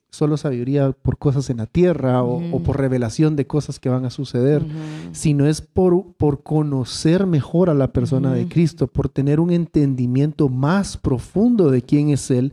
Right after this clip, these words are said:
Speaker 2: Ujú.
Speaker 1: porque en el momento que ustedes y nosotros tenemos un entendimiento más profundo de su persona,
Speaker 2: Ujú.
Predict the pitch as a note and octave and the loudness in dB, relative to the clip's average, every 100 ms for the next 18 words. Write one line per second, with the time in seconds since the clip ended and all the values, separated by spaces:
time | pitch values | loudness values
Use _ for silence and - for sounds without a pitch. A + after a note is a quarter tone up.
0 | - - D#3 D#3+ D#3+ D#3 D#3 D3+ C3+ D#3 | -8 -10 -8 -6 0 0 2 2 2 2
1 | F#3 A#3 A3+ E3+ C#3+ - - D3+ - D#3 | 0 0 -2 -2 -2 -4 -4 -4 -2 0
2 | D#3+ E3+ E3+ D3 C#3 C#3 - B2+ C#3+ C#3+ | 2 2 0 0 0 -2 -2 0 0 -2
3 | - D3+ D#3 D3+ C#3+ B2 A#2 C3 C3+ B2+ | -2 0 0 0 0 0 0 0 0 0
4 | B2 C#3 D#3 - C#3 A2 D#3+ E3 D3+ B2+ | 2 0 -2 -2 0 0 0 0 2 2
5 | A2+ - F#3+ F#3 D#3 - A#2+ B2 D#3 D3 | 2 0 -2 0 0 0 0 0 -2 -6
6 | C#3+ D3+ D#3 | -10 -10 -10